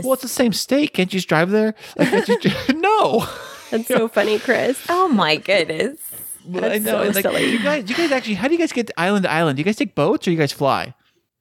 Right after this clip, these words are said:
Speaker 3: Oh, I think the ferry service that they used to offer here years ago stopped. So yeah, you do, you just jump on a quick flight and it usually takes, like, f-, tw-, it could take thirty minutes if you're going to Maui, thirty, forty-five minutes and you're there.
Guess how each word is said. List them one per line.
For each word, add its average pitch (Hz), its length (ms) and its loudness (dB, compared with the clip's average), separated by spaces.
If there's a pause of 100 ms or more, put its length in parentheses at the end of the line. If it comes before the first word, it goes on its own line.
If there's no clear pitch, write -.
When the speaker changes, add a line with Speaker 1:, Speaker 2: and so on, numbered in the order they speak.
(580)
Speaker 3:
Oh, 240 320 2
I 262 160 2
think 392 360 -2
the 466 180 2
ferry 226 460 2
service 247 500 -2
that 202 140 2
they 190 80 2
used 175 380 -2
to - 60 -2
offer 175 260 -2
here 202 140 0
years 170 300 0
ago 160 260 2
stopped. 165 520 0
So 170 320 2
yeah, 165 200 -2
you 180 140 2
do, 294 240 -2
you 220 140 0
just 302 180 -2
jump 311 180 2
on 269 100 2
a 226 60 2
quick 220 260 -2
flight 180 500 0
and 175 180 0
it 165 80 -2
usually 208 400 -2
takes, - 560 -4
like, 160 220 0
f-, - 180 -12 (580)
tw-, - 260 -6
it 165 140 2
could 294 160 2
take 170 260 -2
thirty 185 260 2
minutes 214 320 0
if 165 120 -2
you're 160 100 -4
going 175 180 0
to 160 60 0
Maui, 175 680 0 (140)
thirty, 180 240 0
forty-five 175 400 0
minutes 180 320 0
and 160 100 2
you're 156 100 2
there. 160 460 -2